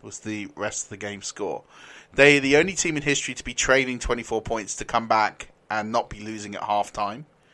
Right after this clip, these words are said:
They then also the first team to be trailing by twenty plus points to then win by twenty or more points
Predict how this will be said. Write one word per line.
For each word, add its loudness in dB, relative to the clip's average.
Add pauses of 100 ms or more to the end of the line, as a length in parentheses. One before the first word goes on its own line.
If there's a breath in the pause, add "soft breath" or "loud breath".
(580 soft breath)
They 4
then 6
also 4
the 0
first 4
team -6
to -12
be -10
trailing 4
by 4
twenty -2
plus -4
points -2
to -10
then 2
win -2
by 2
twenty -10 (100)
or -6
more -6
points -8